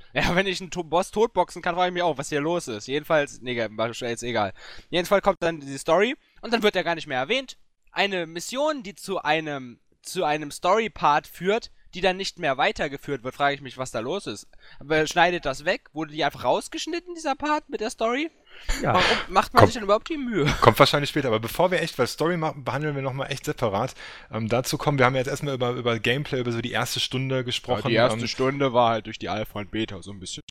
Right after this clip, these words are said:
Speaker 1: schleppend, aber dann hat's wieder Spaß gemacht.
Speaker 3: Ja, aber, aber vom, ähm, eigentlichen, wenn man sich das Spiel neu kauft, ist man,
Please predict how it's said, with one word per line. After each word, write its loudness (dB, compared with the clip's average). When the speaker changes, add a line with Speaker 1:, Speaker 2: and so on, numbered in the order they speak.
Speaker 1:
schleppend, 0
aber -2
dann 0
hat's -4
wieder -4
Spaß -4
gemacht. -12
Speaker 3:
Ja, -2
aber, 4
aber -2
vom, -2
ähm, -4
eigentlichen, 2
wenn -6
man -8
sich -12
das -6
Spiel -4
neu 0
kauft, -4
ist -12
man, -8